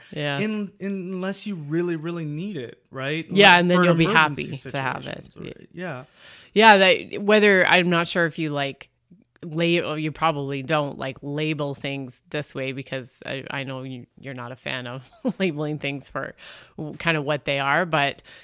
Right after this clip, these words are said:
Speaker 1: um, I know you basically, when we started our company, you were very much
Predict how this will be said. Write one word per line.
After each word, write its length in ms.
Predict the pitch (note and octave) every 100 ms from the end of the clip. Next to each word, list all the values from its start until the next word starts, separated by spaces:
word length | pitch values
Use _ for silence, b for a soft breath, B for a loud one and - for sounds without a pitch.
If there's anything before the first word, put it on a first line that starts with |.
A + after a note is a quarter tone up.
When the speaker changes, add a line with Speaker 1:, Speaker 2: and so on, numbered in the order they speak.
| B
Speaker 1:
um, 500 | D#3+ D#3 D3 C#3 B2+ - - -
I 140 | F3+
know 440 | F#3 F3+ E3+ D#3+
you 360 | - F3+ F#3 F3
basically, 640 | D#3 D#3+ G#3 G3+ E3 E3+
when 360 | D3+ D#3 D3+ C#3+
we 100 | D3+
started 400 | - D#3 D3 C#3
our 100 | C#3+
company, 440 | - D3+ C#3+ C#3 C#3
you 100 | C#3
were 100 | C3
very 260 | C#3 C#3
much 480 | C3+ C3+ - -